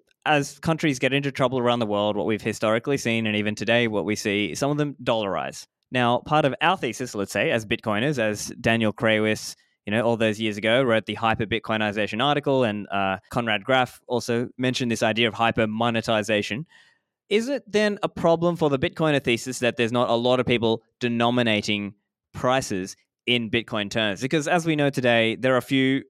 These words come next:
who would do this today. Like, typically, it's U S dollar pricing, and then they just convert at that time. Okay, this is, it's this many sats. So I'm curious, from your point of view,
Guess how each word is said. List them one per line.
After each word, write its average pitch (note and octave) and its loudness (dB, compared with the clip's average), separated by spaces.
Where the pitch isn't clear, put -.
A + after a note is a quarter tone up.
who C3+ 0
would A#2 2
do A#2 0
this A2+ 0
today. F#2+ 0
Like, G#2+ 0
typically, C#3 0
it's B2 -6
U C3+ 2
S C#3 0
dollar C3 2
pricing, B2 2
and A#2 0
then A#2 0
they A#2 2
just A2+ -4
convert A2+ 0
at B2 2
that A#2 2
time. D3+ 0
Okay, A2+ 0
this A#2 -6
is, G#2+ -10
it's - -10
this A2+ -4
many G#2 -2
sats. - -4
So - -2
I'm D#3 0
curious, F#3+ 0
from F#3 -2
your F3+ 4
point D#3+ 2
of C#3+ -2
view, C#3 2